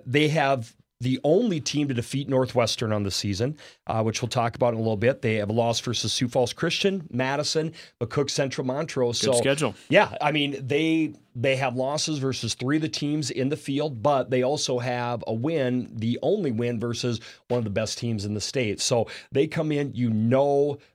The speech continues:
Speaker 1: they are about postseason. They have the history, the tradition.
Speaker 2: Just look what they
Speaker 1: Um,
Speaker 2: did in the Sweet sixteen against Redfield Dolan, a team that,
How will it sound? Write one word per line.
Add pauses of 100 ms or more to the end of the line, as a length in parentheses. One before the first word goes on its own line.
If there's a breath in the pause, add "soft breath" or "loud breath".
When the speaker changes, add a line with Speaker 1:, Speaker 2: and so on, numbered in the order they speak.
(160 soft breath)
Speaker 1:
they
are
about
postseason.
They
have
the
history,
the
tradition.
Speaker 2:
Just
look
what
they
Speaker 1:
Um,
Speaker 2:
did
in
the
Sweet
sixteen
against
Redfield
Dolan,
a
team
that,